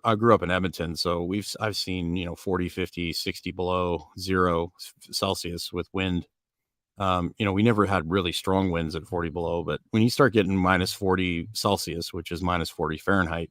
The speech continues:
with a wind, it's ric-, ridiculously wicked. I remember getting off the plane in October in Fargo, and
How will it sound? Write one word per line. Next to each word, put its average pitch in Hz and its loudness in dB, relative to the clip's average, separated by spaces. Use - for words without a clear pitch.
with 98 -4
a 82 -4
wind, 87 0
it's - -8
ric-, 92 0
ridiculously 90 -2
wicked. 87 -4
I 117 10
remember 139 12
getting 113 6
off 101 6
the 92 -6
plane 98 0
in 92 0
October 90 -2
in 80 -6
Fargo, 85 -2
and 90 -2